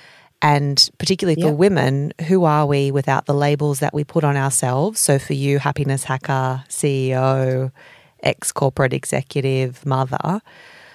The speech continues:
Speaker 1: um, who are we without those labels? And when we're sitting in this concept of true self, um, who are we? So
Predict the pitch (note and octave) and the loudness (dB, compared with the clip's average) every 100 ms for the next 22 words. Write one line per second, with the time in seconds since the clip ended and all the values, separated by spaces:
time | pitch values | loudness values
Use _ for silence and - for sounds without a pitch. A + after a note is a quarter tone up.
0 | _ _ _ D3+ C#3+ C#3 C3+ - _ _ | _ _ _ 0 2 2 -2 -6 _ _
1 | - A3 F#3+ D#3+ F3+ E3+ D#3 C#3 D#3 C#3 | 0 4 6 6 4 2 2 2 2 0
2 | C3 C#3 C#3+ C#3 C#3 C#3 C#3+ C#3+ D3 C#3+ | 2 0 0 0 -2 -2 -2 0 0 0
3 | C#3+ - F3+ F#3 F#3+ D#3+ C#3 C3+ - - | 0 0 2 2 2 0 0 -4 -4 -2
4 | D3 - C#3 - C3 B2+ - D3+ D3+ - | -2 0 -4 -4 -8 -6 -2 0 2 0
5 | - F3+ G#3 - - _ _ _ _ _ | 0 -2 -2 -12 -20 _ _ _ _ _
6 | _ _ _ _ _ D#3 C#3+ C3+ C#3+ - | _ _ _ _ _ -2 0 0 -4 -10
7 | _ _ _ _ - E3+ C3+ C3 C#3 - | _ _ _ _ 0 2 4 2 0 -2
8 | - D3 C#3 C#3 | -2 0 0 -2